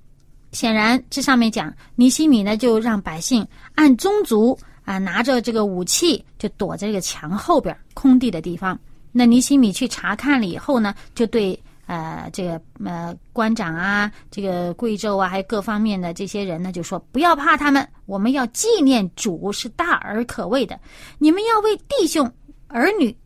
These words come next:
妻子、家产征战。”哎，鼓励他们不要害怕。可是呢，你看，他们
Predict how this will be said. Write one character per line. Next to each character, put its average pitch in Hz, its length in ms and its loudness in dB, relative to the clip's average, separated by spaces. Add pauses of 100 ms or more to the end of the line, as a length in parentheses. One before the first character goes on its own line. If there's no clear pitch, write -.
妻 427 260 2
子、 - 220 -10 (140)
家 381 220 0
产 - 240 -6 (160)
征 311 200 2
战。” 302 180 0 (1900)
哎， 240 280 -2
鼓 202 160 -6
励 220 140 -4
他 220 100 -6
们 214 160 -2
不 208 100 -8
要 226 120 -4
害 208 200 -10
怕。 - 280 -2 (1500)
可 320 160 -2
是 - 120 0
呢， 440 260 -2 (420)
你 269 120 0
看， 311 240 -2 (340)
他 - 160 -2
们 480 100 0